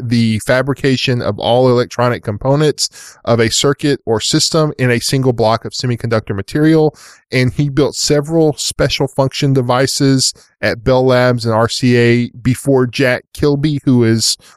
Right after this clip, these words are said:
in a lot of circles known as the modern, or as the father of the integrated circuit, before he demonstrated a general purpose, um, integrated circuit in nineteen fifty-eight. So that happened this week in history, nineteen fifty-two. That makes it sixty-four years ago.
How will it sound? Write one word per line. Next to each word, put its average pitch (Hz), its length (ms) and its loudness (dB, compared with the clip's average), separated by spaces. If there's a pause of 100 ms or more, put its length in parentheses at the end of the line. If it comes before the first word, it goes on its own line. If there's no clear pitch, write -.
in 127 140 -2
a 123 100 2
lot 120 260 2
of 120 80 -2
circles 120 360 -2
known 117 280 2
as 107 160 0
the 113 100 -2
modern, 110 600 0 (220)
or 110 120 0
as 113 140 2
the 110 100 -2
father 110 460 2
of 104 100 0
the 107 80 -4
integrated 104 400 0
circuit, 120 460 -2 (320)
before 120 380 2
he 131 160 2
demonstrated 120 600 0
a 110 100 0
general 117 340 0
purpose, 113 600 -2 (140)
um, 104 260 0
integrated 107 440 0
circuit 101 320 -4
in 104 100 -2
nineteen 101 360 -4
fifty-eight. 104 600 -2 (220)
So 135 180 0
that 151 180 2
happened 143 460 -2
this 135 240 0
week 135 220 0
in 120 100 0
history, 113 440 0
nineteen 123 800 0
fifty-two. 165 920 0 (320)
That 120 160 0
makes 131 240 0
it 117 80 -2
sixty-four 139 960 0
years 117 480 0
ago. 101 400 -4